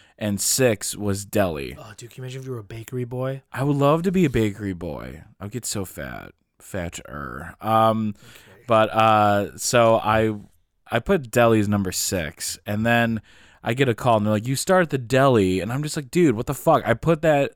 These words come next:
Speaker 1: as number six, and, um, yeah, but they don't care. So I, I'm working at a
Speaker 2: Damn,
Speaker 1: deli.
Speaker 2: so you, wait, they picked your least
Speaker 1: Favorite.
Speaker 2: That sucks.
Speaker 1: Unless I fucked up, and six was, like, the most desirable.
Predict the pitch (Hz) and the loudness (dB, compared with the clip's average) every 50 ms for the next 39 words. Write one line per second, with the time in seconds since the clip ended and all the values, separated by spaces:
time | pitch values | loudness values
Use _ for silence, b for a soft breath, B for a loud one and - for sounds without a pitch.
0 | _ - 117 113 120 131 127 123 110 95 - - - - 147 139 87 71 - - | _ -6 -4 -4 -2 -2 -2 -2 -2 -2 -2 -2 -2 0 0 0 -2 -2 -6 -6
1 | - - - b b b b b b b b b b b b - 110 110 110 110 | -6 -6 -8 b b b b b b b b b b b b -2 0 0 2 2
2 | 110 110 107 107 107 107 104 101 101 95 90 92 - _ _ - 123 120 113 113 | 2 2 4 4 4 2 2 0 -2 -4 -6 -8 -12 _ _ 0 0 2 2 4
3 | 120 120 113 110 107 - 131 127 113 95 85 82 80 82 - - 156 147 139 135 | 4 4 2 0 -2 -2 0 2 2 2 2 -2 -4 -2 0 2 4 6 6 6
4 | 131 131 117 - 120 131 131 131 127 127 127 120 b b b b b b - 123 | 6 4 4 2 2 2 2 2 2 0 -2 -4 b b b b b b -4 -2
5 | 131 131 139 139 - 165 156 156 151 - - 151 - 104 98 95 92 - - 160 | 0 0 0 -2 -2 -2 0 0 0 0 0 0 0 2 2 2 0 0 -2 -2
6 | 180 180 156 135 131 160 190 196 - - 175 180 175 - 190 170 143 127 127 135 | 0 0 -2 -2 -2 -4 -6 -6 -8 -10 -10 -10 -8 -6 -6 -6 -6 -6 -6 -6
7 | 139 156 - - - - - - - _ _ _ _ - - 120 113 104 95 87 | -6 -6 -6 -8 -10 -12 -14 -18 -20 _ _ _ _ -4 0 2 2 2 0 -2
8 | 82 71 65 58 - _ _ _ _ _ - - - _ - - - - _ _ | -6 -8 -10 -12 -14 _ _ _ _ _ -20 -20 -20 _ -20 -20 -20 -20 _ _
9 | _ _ _ _ - - 120 127 139 156 160 - 185 156 - - - 131 117 110 | _ _ _ _ -8 -4 -2 0 0 0 0 0 -2 -2 -2 -2 0 0 0 0
10 | - - 113 104 98 - - 107 104 98 - - - 131 117 - - 123 110 107 | 0 0 0 0 0 -2 -4 -8 -8 -6 -6 -6 -4 -6 -6 -6 -8 -8 -6 -4
11 | 110 104 98 - 104 101 95 90 90 98 98 - 117 110 110 120 117 120 123 127 | -6 -6 -4 -4 -4 -4 -4 -4 -6 -6 -6 -10 -12 -8 -4 -2 0 0 0 0
12 | 127 127 139 135 139 143 143 | -2 -2 -2 -2 -2 -2 -4